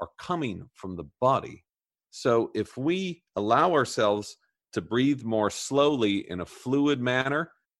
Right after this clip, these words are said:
that is associated with relaxation, we are sending millions of messages to the brain that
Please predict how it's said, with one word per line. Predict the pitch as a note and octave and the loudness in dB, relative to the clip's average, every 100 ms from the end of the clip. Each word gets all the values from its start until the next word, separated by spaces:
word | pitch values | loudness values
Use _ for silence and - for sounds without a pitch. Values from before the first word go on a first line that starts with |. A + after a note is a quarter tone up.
| _ _ | _ _
that | G2+ F#2 | -2 0
is | E2+ | -2
associated | E2 - A#2 B2 B2 B2 A#2+ B2 F#2+ | -6 -2 0 0 0 0 0 -2 -4
with | F#2+ | -6
relaxation, | F#2+ A2+ A2+ G#2 - - A2+ A#2+ C3 B2+ C3 _ _ | -4 -2 0 -2 -2 -2 -2 -2 -6 -8 -10 _ _
we | B2 D3 | 0 2
are | C#3+ | 2
sending | - - D3 C#3 B2 G#2+ G2+ A#2 | -2 -2 0 0 -2 -2 -2 0
millions | C3 D#3 E3 D#3+ C3 | 2 4 2 0 -2
of | G#2 | -2
messages | A2+ A2+ - F2+ F#2 - | -2 -2 -4 -6 -8 -8
to | - | -12
the | E2+ | -14
brain | D#2+ F#2+ F2+ E2+ E2+ _ _ - | -6 -4 -4 -6 -10 _ _ -16
that | - | -12